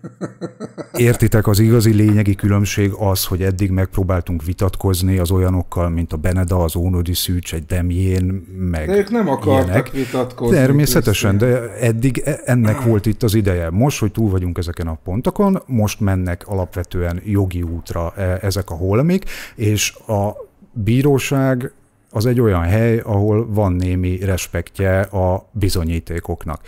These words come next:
Speaker 1: Tehát most, hogy ilyen fázisba értünk, és a, a, a bíróság előtt kell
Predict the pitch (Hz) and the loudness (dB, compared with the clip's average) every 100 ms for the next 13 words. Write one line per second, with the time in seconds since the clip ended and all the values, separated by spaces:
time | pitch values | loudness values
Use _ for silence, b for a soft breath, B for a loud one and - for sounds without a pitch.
0 | B B B 95 110 139 - 104 101 - | B B B -2 0 0 0 0 0 0
1 | 101 92 85 85 82 107 123 151 143 - | -2 -2 -4 -4 0 0 0 -2 -2 -2
2 | 90 85 98 85 90 92 95 92 101 92 | -6 -6 -4 -4 -4 -4 -4 -2 0 0
3 | 87 92 85 87 87 80 - 87 85 | -2 -4 -6 -4 -6 -6 -4 -4 -4